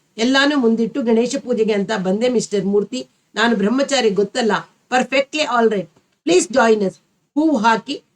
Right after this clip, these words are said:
ಮಂಗಳಾರತಿ ತಗೊಂಡು ಅಡ್ಡ ಬಿದ್ದಾಗ ಏನೋ ನೆಮ್ಮದಿ. ದೇವರಿದ್ದಾನೆಂಬ ನಿಶ್ಚಯದ್ದೂ ಅಲ್ಲ, ಇದ್ದರೆ ಗಣೇಶನ ರೂಪದಲ್ಲಿರುತ್ತಾನೆಂಬ ನಂಬಿಕೆಯೂ ಅಲ್ಲ.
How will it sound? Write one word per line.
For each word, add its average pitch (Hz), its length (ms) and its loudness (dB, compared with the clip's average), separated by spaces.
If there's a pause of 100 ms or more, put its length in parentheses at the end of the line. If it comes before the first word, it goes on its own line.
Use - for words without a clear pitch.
ಮಂಗಳಾರತಿ 285 500 2
ತಗೊಂಡು 240 380 -2
ಅಡ್ಡ 214 200 -4
ಬಿದ್ದಾಗ 214 500 -2
ಏನೋ 226 200 2
ನೆಮ್ಮದಿ. 196 440 0 (420)
ದೇವರಿದ್ದಾನೆಂಬ 262 840 2
ನಿಶ್ಚಯದ್ದೂ 240 600 -2
ಅಲ್ಲ, 226 240 0 (480)
ಇದ್ದರೆ 349 380 2
ಗಣೇಶನ 254 500 0
ರೂಪದಲ್ಲಿರುತ್ತಾನೆಂಬ 254 1080 0
ನಂಬಿಕೆಯೂ 208 560 -2
ಅಲ್ಲ. 196 200 2